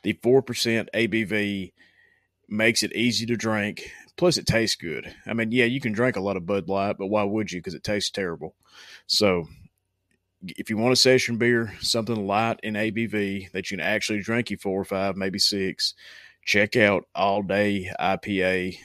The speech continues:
from Founders Brewing Company, 'cause you get the, you get the flavor profile of an I P A plus the low A B V of your Bud Light.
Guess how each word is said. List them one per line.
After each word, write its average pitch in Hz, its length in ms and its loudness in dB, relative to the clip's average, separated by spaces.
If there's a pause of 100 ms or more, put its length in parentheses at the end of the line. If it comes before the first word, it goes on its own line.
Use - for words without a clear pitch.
(160)
from 101 200 -8
Founders 98 380 -2
Brewing 98 280 0
Company, 87 400 -8 (340)
'cause 98 140 -2
you 95 60 -2
get 117 240 4
the, 104 280 0 (300)
you 104 100 -4
get - 140 4
the 107 80 -2
flavor 123 340 2
profile 113 500 2
of 117 80 -2
an 113 60 -2
I 117 140 0
P 110 220 -4
A 123 220 0
plus 107 400 0
the 101 120 -4
low 107 260 0
A 110 80 2
B 110 140 0
V 113 260 0
of 104 140 -4
your 110 80 -8
Bud 113 240 -2
Light. 120 300 -2